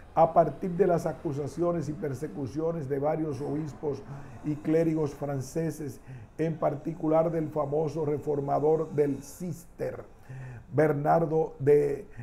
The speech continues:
Clairvaux. Hans Kuhn precisa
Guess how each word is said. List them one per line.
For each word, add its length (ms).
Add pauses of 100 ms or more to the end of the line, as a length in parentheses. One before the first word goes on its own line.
(240)
Clairvaux. 760 (3250)
Hans 640 (720)
Kuhn 560 (500)
precisa 880